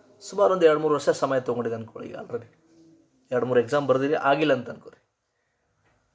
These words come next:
ಊರಾಗ ಏನ್ ಮಾತಾಡ್ತಾರೆ ನಿಮ್ಮ ಊರಾಗ? "ಏ, ಓದ್ತೀನಿ ಅಂತ ಹೋಗ್ಯಾನ್ ಬಿಡು ಧಾರವಾಡಕ್ಕೆ, ಯಾವುದೋ ಒಂದು ಹುಡುಗಿನ ಸುತ್ತಾಡ್ತಿರ್ಬೇಕು, ಅವೇನು ಓದ್ತಾನ ಬರೀತಾನ, ಹೋಗಿ ಯಾ ಕಾಲ ಐತಿ ನಾ ನೌಕರಿ ಇಲ್ಲ ಅವ್ನು,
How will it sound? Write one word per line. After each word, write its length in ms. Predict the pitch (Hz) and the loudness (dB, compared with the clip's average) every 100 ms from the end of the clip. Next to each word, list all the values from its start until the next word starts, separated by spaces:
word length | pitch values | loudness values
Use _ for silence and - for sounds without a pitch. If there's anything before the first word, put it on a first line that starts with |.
| _ _ _ _ - | _ _ _ _ -4
ಊರಾಗ 220 | 170 185 | 4 4
ಏನ್ 180 | 175 170 | 4 0
ಮಾತಾಡ್ತಾರೆ 420 | 156 143 135 139 | -2 -2 -4 -4
ನಿಮ್ಮ 160 | 139 139 | -4 -2
ಊರಾಗ? 200 | 135 135 135 - - _ _ _ - | -2 -2 -6 -14 -20 _ _ _ -6
"ಏ, 300 | 131 147 165 | 2 6 6
ಓದ್ತೀನಿ 460 | 156 151 160 170 | 6 2 0 -6
ಅಂತ 100 | 170 | -4
ಹೋಗ್ಯಾನ್ 260 | 156 156 170 | -4 -2 -2
ಬಿಡು 140 | 170 | -2
ಧಾರವಾಡಕ್ಕೆ, 420 | 170 165 170 170 165 | 2 4 4 4 2
ಯಾವುದೋ 280 | 160 170 | 4 4
ಒಂದು 100 | 170 | 2
ಹುಡುಗಿನ 240 | 156 160 175 | -2 -6 -6
ಸುತ್ತಾಡ್ತಿರ್ಬೇಕು, 760 | 165 156 160 156 151 147 - | -6 -2 -2 -2 -6 -8 -10
ಅವೇನು 260 | 139 135 139 | -10 -6 -4
ಓದ್ತಾನ 360 | 135 135 143 | -4 -4 -4
ಬರೀತಾನ, 340 | 135 135 127 131 - _ _ _ _ _ _ | -2 -4 -4 -6 -8 _ _ _ _ _ _
ಹೋಗಿ 240 | _ 135 135 | _ 0 4
ಯಾ 140 | 139 | 2
ಕಾಲ 240 | 139 143 139 | 4 2 2
ಐತಿ 180 | 127 | -2
ನಾ 140 | 127 135 | -6 -4
ನೌಕರಿ 280 | 131 127 127 | -4 -4 -4
ಇಲ್ಲ 120 | 123 | -4
ಅವ್ನು, 140 | 120 | -6